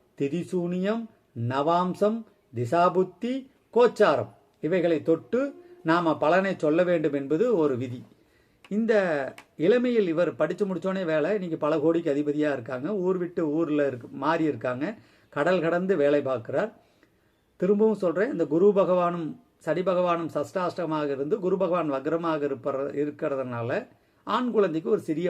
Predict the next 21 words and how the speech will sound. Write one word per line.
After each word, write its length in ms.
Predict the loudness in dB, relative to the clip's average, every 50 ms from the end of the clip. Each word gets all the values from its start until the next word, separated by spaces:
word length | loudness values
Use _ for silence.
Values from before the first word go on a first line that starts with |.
| 0 0
பாதிப்பு. 340 | -2 -2 -2 -4 -6 -10 -12 -12 -8
அதை 100 | -6 -6 -4
பத்தி 180 | -4 -6 -6 -4
நம்ம 180 | -4 -4 -4 -6
இப்ப 100 | -6 -4 -2
கவலைப்பட 420 | 0 0 0 0 -2 -4 -6 -6 -6 -4
தேவையில்லை, 280 | -4 -4 -2 -2 -2 0
இது 80 | 0 2 2
ஆய்வுக்கு 300 | 2 0 -2 -4 -6 -8 -6
தேவையில்லை. 360 | -6 -4 -4 -4 -6 -8 -10 -14 -18 _ _ _ _ _ _ _ _ _ _ _ _ _ -4
இளமையில் 600 | 0 2 2 4 2 2 2 6 6 6 4 4 0
செல்வம், 320 | 0 0 0 0 -2 -4 -4 -4
ஜாதக 340 | 0 2 2 2 2 2 2
அலங்கார 320 | 2 0 0 0 0 0 0 0 0
பாடல் 260 | -2 -2 0 0 -2 -2 -4
நா-, 120 | -10 -12 -14 -16 -12 -6 -2
நானூத்தி 460 | -2 0 0 0 0 -2 -2 -4 -8 -6 -4
தொண்ணூத்தி 400 | -4 -4 -4 -4 -6 -8 -8 -8 -4 -2 0 0
ஏழு. 160 | 0 0 -2 -6 -10 -16 _ _ _ _ _ _ -20 _ _ _ _ _ -6 2
செல்வம் 480 | 4 4 4 4 6 6 6 6 6 4
தரும் 240 | 4 4 4 2